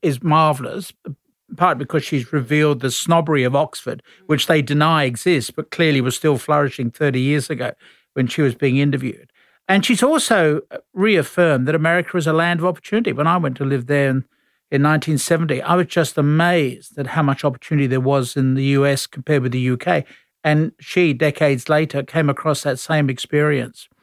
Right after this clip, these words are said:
which is why there's always an element of latent pro-Americanism within me. I don't like the government, but I do like <laughs> the fact that it's a land of opportunity. And I think she's of the same, uh, mindset. And of course, she came to prominence,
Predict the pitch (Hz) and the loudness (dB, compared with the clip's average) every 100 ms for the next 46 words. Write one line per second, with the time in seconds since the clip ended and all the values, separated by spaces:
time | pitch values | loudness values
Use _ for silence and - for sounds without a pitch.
0 | _ _ _ - 175 - 151 190 190 151 | _ _ _ -6 -4 -4 -2 0 2 2
1 | 139 156 135 151 156 147 127 127 143 147 | 2 2 2 2 2 0 -2 -2 0 -2
2 | - 131 123 _ _ _ - 151 147 135 | -2 -6 -6 _ _ _ -4 2 2 4
3 | 147 151 147 143 127 139 - - - 147 | 2 2 0 -2 -2 -4 -8 -8 -2 2
4 | 156 143 120 139 175 151 139 127 180 135 | 2 2 0 0 0 0 -2 0 0 0
5 | 127 214 143 139 151 147 135 127 - _ | -4 -4 0 0 2 2 0 -2 -6 _
6 | _ _ - - 139 - 147 - 135 127 | _ _ -20 -8 -6 0 0 2 -2 0
7 | 131 135 135 131 123 - 139 143 156 151 | 0 2 2 0 -2 -2 -2 0 0 0
8 | 160 - 135 - 147 143 120 135 - 135 | 0 -4 -6 -2 -2 -2 -4 -4 -2 0
9 | 127 - _ _ _ _ - 127 135 147 | 0 -4 _ _ _ _ -2 0 2 4
10 | 156 139 135 131 - 160 156 175 156 - | 2 0 -2 -4 0 0 0 0 0 -2
11 | 147 180 208 - - 156 147 131 120 - | -2 0 0 -2 -4 0 2 0 -2 -8